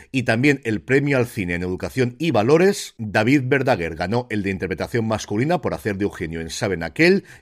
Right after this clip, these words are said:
y el de interpretación femenina fue para Malena Alterio por Que nadie duerma. El premio del público fue para Campeonex, de Javier Fesser,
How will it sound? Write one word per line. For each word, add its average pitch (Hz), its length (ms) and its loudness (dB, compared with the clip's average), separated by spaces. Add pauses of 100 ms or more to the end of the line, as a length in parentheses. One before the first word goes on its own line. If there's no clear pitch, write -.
y 156 100 4
el 160 80 4
de 156 80 4
interpretación 117 560 0
femenina 120 400 0
fue 135 180 -2
para 95 280 2
Malena 104 340 0
Alterio 117 540 0
por 127 240 0
Que 95 160 0
nadie 101 340 0
duerma. 71 460 -12 (320)
El 117 160 2
premio 143 260 4
del 143 140 4
público 85 380 -6
fue 135 260 0
para 92 220 0
Campeonex, 110 880 0
de 95 100 -4
Javier 95 320 -2
Fesser, 185 540 0